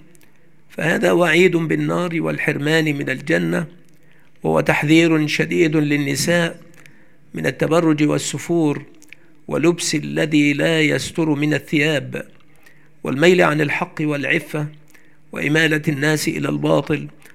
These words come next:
وقد قال النبي صلى الله عليه وسلم: "شر نسائكم المتبرجات المتخيلات،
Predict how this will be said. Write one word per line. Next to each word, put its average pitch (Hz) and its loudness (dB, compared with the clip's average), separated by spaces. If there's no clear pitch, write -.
وقد 151 -10
قال 156 0
النبي 151 2
صلى 151 0
الله 147 2
عليه 143 2
وسلم: 143 -4
"شر 156 0
نسائكم 175 4
المتبرجات 160 2
المتخيلات، 147 -2